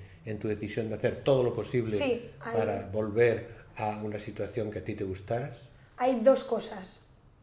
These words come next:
Speaker 2: y van unidas, de hecho. Eh, una es que tengo claro que quiero ser madre. No sé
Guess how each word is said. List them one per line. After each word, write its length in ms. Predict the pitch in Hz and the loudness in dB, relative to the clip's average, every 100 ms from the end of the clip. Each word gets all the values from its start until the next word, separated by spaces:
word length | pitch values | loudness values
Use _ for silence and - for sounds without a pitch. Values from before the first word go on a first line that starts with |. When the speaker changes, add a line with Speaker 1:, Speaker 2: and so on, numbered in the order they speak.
| - - - - - - 269 | -20 -20 -20 -20 -18 -8 -2
Speaker 2:
y 100 | 233 | 0
van 160 | 220 | 0
unidas, 540 | 220 208 190 175 - - | 0 0 -2 -8 -12 -10
de 140 | 196 185 | -6 -6
hecho. 200 | - - - - - - - - - | -4 -8 -10 -20 -20 -20 -20 -20 0
Eh, 680 | 247 220 214 214 208 208 214 - - - - - | 6 8 8 4 0 -4 -10 -16 -20 -20 -10 4
una 320 | 294 320 311 | 4 6 0
es 100 | - | 0
que 120 | 233 | 2
tengo 260 | 233 240 240 | 4 2 4
claro 240 | 247 269 | 4 2
que 100 | 269 | 0
quiero 220 | - 226 | 2 2
ser 200 | 220 220 196 | 2 -4 -8
madre. 360 | 190 185 175 - - _ - - - - | -10 -10 -12 -18 -20 _ -20 -20 -10 0
No 160 | 240 | 2
sé 380 | 240 240 233 - | 4 6 4 2